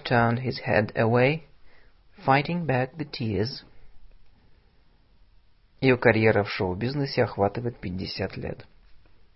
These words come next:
Her career in show business stretches back fifty years. Часы переводятся назад в третье воскресенье октября. The clocks go back on the third Sunday in October.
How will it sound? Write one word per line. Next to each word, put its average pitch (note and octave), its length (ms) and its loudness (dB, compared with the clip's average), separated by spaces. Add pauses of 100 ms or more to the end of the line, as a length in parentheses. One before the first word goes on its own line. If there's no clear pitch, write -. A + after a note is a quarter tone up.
(140)
Her - 100 -10
career G2+ 440 0
in - 100 -2
show A2+ 260 -2
business G#2+ 440 -6 (500)
stretches C3+ 640 0
back A2+ 380 -2 (120)
fifty A2 300 -6
years. G#2 460 -4 (1400)
Часы - 240 -2
переводятся C3 580 2
назад A2+ 540 4
в - 140 -10
третье A2 400 0
воскресенье G2+ 600 -4
октября. A#2+ 540 -2 (1200)
The - 40 -20
clocks E3 420 0
go C#3+ 160 4
back C3+ 460 2
on B2+ 160 -2
the A#2+ 140 0 (100)
third C3 300 4
Sunday A#2+ 520 -2
in A#2+ 160 -2
October. A2+ 600 -2